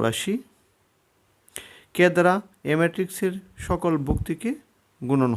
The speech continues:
হবে। তাহলে আমরা লিখতে পারি কে into two equal to two K, K into three equal to three K, K into four equal to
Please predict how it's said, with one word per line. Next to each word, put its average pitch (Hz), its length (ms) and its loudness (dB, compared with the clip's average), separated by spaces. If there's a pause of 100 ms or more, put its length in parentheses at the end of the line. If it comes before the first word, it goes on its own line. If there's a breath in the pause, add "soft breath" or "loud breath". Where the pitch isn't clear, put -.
হবে। 139 200 -4 (360 soft breath)
তাহলে 143 300 2
আমরা 135 180 2 (220)
লিখতে 147 320 -4
পারি 170 160 -2 (920 soft breath)
কে 160 140 6 (200)
into 147 300 -2
two 151 160 -2
equal 131 320 -6
to 139 60 -2 (160)
two 156 200 -4
K, - 40 -10 (1300 soft breath)
K - 40 -10 (240)
into 151 220 -2 (120)
three 147 220 -2
equal 143 240 -6
to 151 80 -4 (120)
three 165 240 -2
K, - 40 -2 (1300 soft breath)
K - 40 -12 (220)
into 147 200 -2 (120)
four 143 260 2
equal 139 240 -2
to 226 140 -6